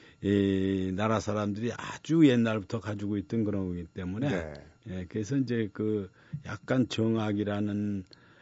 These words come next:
Speaker 1: 에, 것은 조금 문제가 있긴 있지만
Speaker 2: 네.
Speaker 1: 그냥 요즘은 이제 그렇게 막 혼용을 해서 써서 조금 그, 어, 용어상의 에, 혼란을 가져오는 그런 경우가 있습니다.
Speaker 2: 그러니까
Speaker 1: 그래서
Speaker 2: 좀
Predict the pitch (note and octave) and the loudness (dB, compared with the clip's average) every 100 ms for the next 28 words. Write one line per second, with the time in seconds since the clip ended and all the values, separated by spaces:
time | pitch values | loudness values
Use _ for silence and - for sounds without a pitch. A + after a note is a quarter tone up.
0 | - - F#2 F#2 F#2 F2+ F#2 F2+ F2+ F2+ | -20 -12 -6 -4 -2 -2 -4 -4 -4 -4
1 | F#2+ A2+ C3 A2 A2+ F#2 F#2+ G2 G2+ F#2+ | -6 0 0 2 0 2 2 6 4 4
2 | A2+ G#2 G#2 F#2 A#2+ A2 - A2 A2 G#2+ | 2 2 -2 -2 2 4 2 -2 0 0
3 | D#2+ G#2+ E2 D2 - C#3+ C3+ B2 B2+ C#3+ | -4 -6 -8 -10 0 6 8 8 8 8
4 | B2+ B2+ G#2+ - A#2+ A2+ - - C#3 C3+ | 8 4 0 -2 -2 -2 -6 -2 6 8
5 | B2 B2 A#2 G#2 G#2 A2 - A2 G#2+ A#2+ | 8 6 4 2 0 -2 0 -2 0 -2
6 | D#2 - _ - - - B2+ G#2+ A2+ G2 | -4 -10 _ -14 -8 2 2 4 0 -2
7 | - - - _ F#2+ F#2+ G2+ G#2+ A#2 A2 | -8 -20 -20 _ -2 4 6 8 8 6
8 | F2+ G2+ A2+ C3 C3 G2+ - - _ - | 4 2 4 4 2 -2 -14 -20 _ -8
9 | F#2 F2 F2 E2+ - B2+ A2 G#2 G2+ F#2 | -4 -4 -4 -8 2 4 6 4 2 0
10 | F2 F2+ F2 - _ _ _ _ _ _ | -4 -8 -10 -14 _ _ _ _ _ _
11 | - G2+ F#2+ - F2+ F#2+ F2+ F2+ E2 D#2 | -2 0 0 -2 0 0 0 0 -2 -6
12 | - _ _ _ _ - G#2 G2 F#2 F#2 | -16 _ _ _ _ -4 2 2 2 0
13 | F#2 G2+ F2+ - F2+ D#2+ D2+ E2 G#2+ G#2 | 0 -2 -4 -6 -6 -6 -8 -6 -2 0
14 | G2 A2+ A#2+ | 2 0 -2